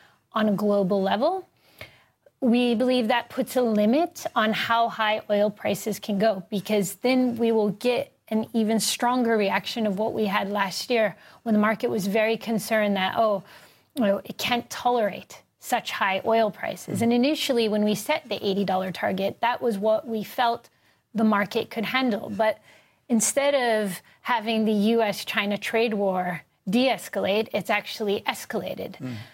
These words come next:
Speaker 1: Um, we do see central banks stepping in, cutting interest rates, whereas India was raising them last year, now they're cutting them. The U S, whereas they were raising them, are cutting them. But of course, it takes time for this to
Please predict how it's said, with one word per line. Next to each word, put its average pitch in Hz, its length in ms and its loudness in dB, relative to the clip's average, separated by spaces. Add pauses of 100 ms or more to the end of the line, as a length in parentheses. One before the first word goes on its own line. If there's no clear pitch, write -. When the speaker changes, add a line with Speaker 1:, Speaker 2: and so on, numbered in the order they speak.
(120)
Speaker 1:
Um, 214 440 2
we 220 160 4
do 254 320 2
see 220 560 0
central 208 420 -2
banks 196 320 -2
stepping 196 400 -8
in, 254 340 2 (100)
cutting 202 340 -4
interest 233 500 -2
rates, 220 280 0
whereas 180 200 -6
India 180 400 0
was 170 180 -6
raising 233 360 0
them 233 160 2
last 220 280 0
year, 214 120 0
now 190 160 -4
they're 190 120 -8 (160)
cutting 226 220 0
them. 220 300 2
The 180 120 0 (140)
U 214 80 4
S, 208 380 -2 (460)
whereas 190 260 -2
they 208 120 2
were 196 140 2
raising 226 400 4
them, 214 260 2
are 185 80 -2
cutting 247 300 0
them. 240 160 2
But 226 100 2
of 220 140 -4
course, 247 220 -2
it 254 100 -6
takes - 300 -8
time 254 460 2
for - 200 -4
this 214 240 0
to 214 320 -2